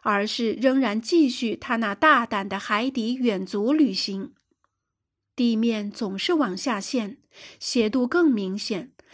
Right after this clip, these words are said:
把我们拉到更深的海底。这时候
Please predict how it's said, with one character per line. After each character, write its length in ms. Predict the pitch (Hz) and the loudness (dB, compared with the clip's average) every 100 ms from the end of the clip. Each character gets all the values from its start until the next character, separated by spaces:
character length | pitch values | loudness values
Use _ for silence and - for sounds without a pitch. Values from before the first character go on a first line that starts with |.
| - - | -20 0
把 200 | 220 226 | 2 4
我 140 | 247 | 2
们 160 | 208 208 | 0 0
拉 200 | 240 247 | 2 2
到 180 | 254 220 | 0 -2
更 300 | 220 349 240 | 2 2 2
深 280 | - 330 | 2 2
的 80 | 339 | 2
海 300 | 233 214 196 | -2 -6 -6
底。 280 | 208 185 - _ _ _ _ _ _ - | -6 -10 -12 _ _ _ _ _ _ 0
这 240 | 247 214 | 2 2
时 200 | 208 196 | 0 -4
候 300 | 202 226 202 | 0 0 0